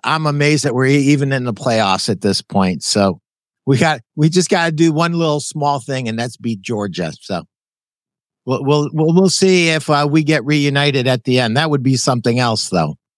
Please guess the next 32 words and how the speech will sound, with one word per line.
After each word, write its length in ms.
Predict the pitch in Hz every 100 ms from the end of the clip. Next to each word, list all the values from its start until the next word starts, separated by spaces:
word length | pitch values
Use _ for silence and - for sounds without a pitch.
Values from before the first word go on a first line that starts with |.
| _ _
if 140 | - 92
that 160 | 98
happened. 440 | 90 95 80 - 62 _ _ _ - -
But 180 | 113 113
I 240 | 107 117
wouldn't 300 | 120 123 101
bet 220 | 85 90 98
money 260 | 90 87
on 180 | 76 73
that 160 | 73 -
one. 240 | 71 67 - _ _ _ _ _ _ _ _ _ _ _
Guy 180 | 151 170
Danes, 480 | 160 180 190 190 -
thank 280 | 180 180 175
you 100 | 170
so 580 | - - - 185 233 226
much, 640 | 190 131 110 - - - 92
uh, 340 | 120 123 113
for 180 | 110 139
joining 420 | 131 147 160 160
us 380 | 147 160 185 - _ _ _ -
on 120 | 139
the 80 | 113
hundredth, 400 | 151 160 160 110 -
uh, 400 | 117 120 117 107
episode. 520 | - 170 165 - 202 160
You 80 |
got 140 | 151 190
any 160 | 196
questions 420 | 180 190 196 214 190
for 140 | 175
Carson? 540 | - 180 - 226 226